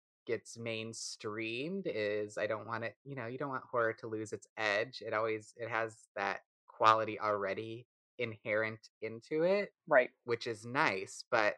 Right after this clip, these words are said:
Speaker 1: there is this side of things that makes, I guess for me, queer horror such an important component of it, is that, well, you have to make sure
Speaker 2: Yeah.
Speaker 1: you're holding on to that transgressive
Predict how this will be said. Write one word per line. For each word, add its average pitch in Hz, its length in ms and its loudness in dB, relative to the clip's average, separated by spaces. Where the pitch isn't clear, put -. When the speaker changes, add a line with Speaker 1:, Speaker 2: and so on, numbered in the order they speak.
Speaker 1:
there 110 240 2
is - 340 -10
this 117 220 -4
side 110 420 2
of 104 140 -2
things 104 500 -4
that 101 260 -4
makes, 123 800 -6
I 120 120 0
guess 131 220 6
for 110 180 -2
me, 117 320 -4
queer 120 380 0
horror 104 640 0
such - 260 -4
an 107 100 -6
important 101 580 -10
component 117 580 -8
of 135 180 -4
it, 151 280 -2
is 104 180 -8
that, 107 220 -2
well, 139 160 0
you 143 140 -4
have 160 220 -2
to 139 460 -6
make 127 200 -6
sure 147 160 -4
Speaker 2:
Yeah. - 20 0
Speaker 1:
you're 110 160 4
holding 104 320 -6
on 117 180 -4
to 107 100 -16
that 95 200 -8
transgressive 98 760 -8